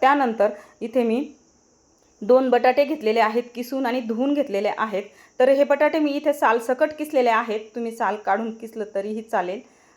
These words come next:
अं, त्याच्याने थोडंसं पांढरं शुभ्र दिसतं, बाकी काही नाही. तर इथे मी दोन बटाटे, अं, किसून घेऊन आणि ह्याच्यामध्ये घालून घेतलेले आहेत. तर इथे मी बटाट्याची भजी बनवते आहे, तर नेहमीपेक्षा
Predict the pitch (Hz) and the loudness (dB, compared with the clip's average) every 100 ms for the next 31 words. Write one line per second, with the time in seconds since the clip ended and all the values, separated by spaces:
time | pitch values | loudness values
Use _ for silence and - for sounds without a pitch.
0 | _ 185 190 214 294 302 330 330 359 269 | _ -8 -6 -4 -4 -4 -4 -2 0 0
1 | 262 254 220 202 226 226 214 196 196 190 | 0 -2 -2 -2 -4 -6 -4 -4 -8 -10
2 | 180 240 - _ _ _ - 220 220 226 | -10 -14 -18 _ _ _ -2 0 2 2
3 | 247 269 247 214 202 240 277 254 233 208 | 0 -2 -2 -2 2 2 2 0 0 -2
4 | 220 285 - _ _ 190 190 190 190 233 | -2 -6 -10 _ _ -12 -10 -10 -10 -12
5 | 240 262 262 226 233 240 214 202 202 226 | -8 -4 -2 -2 -2 -2 -4 -2 -2 0
6 | 262 285 262 247 233 226 185 202 - 220 | 0 0 0 0 -2 -4 -4 -4 -2 -4
7 | 196 180 - _ _ 240 269 302 285 233 | -2 -8 -10 _ _ -2 0 2 0 2
8 | 240 233 226 233 302 262 254 220 196 185 | 0 0 -2 -4 -2 0 0 -2 -2 -4
9 | 208 185 190 220 226 226 226 220 220 | -6 -6 -2 -2 -2 -4 -4 -6 -6